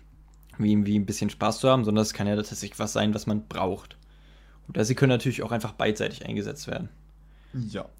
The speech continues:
Speaker 1: Vielleicht
Speaker 2: genau.
Speaker 1: gleich schon mal da so ein Thema einleiten.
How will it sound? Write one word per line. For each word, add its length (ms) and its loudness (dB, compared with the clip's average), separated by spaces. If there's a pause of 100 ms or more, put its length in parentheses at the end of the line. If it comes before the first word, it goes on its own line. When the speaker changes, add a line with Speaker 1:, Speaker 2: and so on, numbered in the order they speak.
(160)
Speaker 1:
Vielleicht 240 0
Speaker 2:
genau. 80 -4
Speaker 1:
gleich 320 -2
schon 120 0
mal 160 2
da 380 4
so 160 -2
ein 280 -2 (1000)
Thema 360 2
einleiten. 560 2